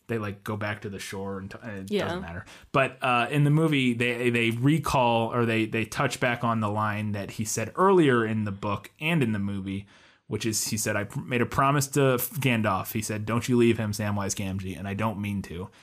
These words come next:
Speaker 1: And he says that earlier in the movie, and he says it earlier in the book,
Speaker 2: Mm-hmm.
Speaker 1: but then he doesn't repeat it in, at the end of the book, but he repeats it again here, and I think it just really drives home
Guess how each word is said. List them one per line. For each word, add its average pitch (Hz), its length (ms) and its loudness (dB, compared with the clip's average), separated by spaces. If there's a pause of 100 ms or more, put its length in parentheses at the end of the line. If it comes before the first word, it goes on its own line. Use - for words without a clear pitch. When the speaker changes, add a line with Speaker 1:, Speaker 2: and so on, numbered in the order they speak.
(140)
Speaker 1:
And 107 80 -8
he 110 60 -4
says 151 200 2
that 151 120 4
earlier 170 380 6
in 131 80 4
the 123 60 2
movie, 110 440 -2
and 110 80 -2
he 110 60 0
says 180 200 4
it 160 60 2
earlier 165 340 4
in 131 100 4
the 123 60 2
book, 139 480 2
Speaker 2:
Mm-hmm. 196 360 -2 (760)
Speaker 1:
but 131 140 0
then 139 140 4
he 131 100 2
doesn't 147 320 2
repeat 143 320 2
it 127 60 4
in, 120 100 4
at 107 100 -2
the 120 120 2
end 120 100 2
of 107 60 0
the 104 60 -2
book, 101 340 -6
but 104 80 -6
he 104 80 -4
repeats 104 380 -2
it 135 60 4
again 117 200 2
here, 107 260 -2
and 104 180 -6
I 104 60 -4
think 127 240 -4
it 113 80 0
just - 460 -8
really 117 240 2
drives 104 340 -2
home 101 440 -4